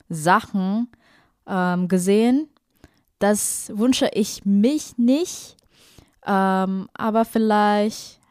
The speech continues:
ich weiß nicht, vielleicht damals sind, dafür sind die Männern mehr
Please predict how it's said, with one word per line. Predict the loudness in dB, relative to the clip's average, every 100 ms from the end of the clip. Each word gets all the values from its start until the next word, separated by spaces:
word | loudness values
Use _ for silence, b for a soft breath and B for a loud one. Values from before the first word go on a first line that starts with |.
| _ _ _ -18
ich | -18 -10
weiß | -10 -8 -10
nicht, | -10 -10 -12 -18 -20 _ _ _ _ _ _ _ _
vielleicht | -6 -2 -2 -2 -2
damals | 0 0 -2 -6 -10 -2
sind, | 0 2 2 0 -2 -8 _ _ _ _ _ _ _ _ _
dafür | -2 2 2 2
sind | 2 0 0
die |
Männern | 0 0 0 0 0 -2 -6 b b b -2
mehr | 0 2 2 0 -2 -2 -4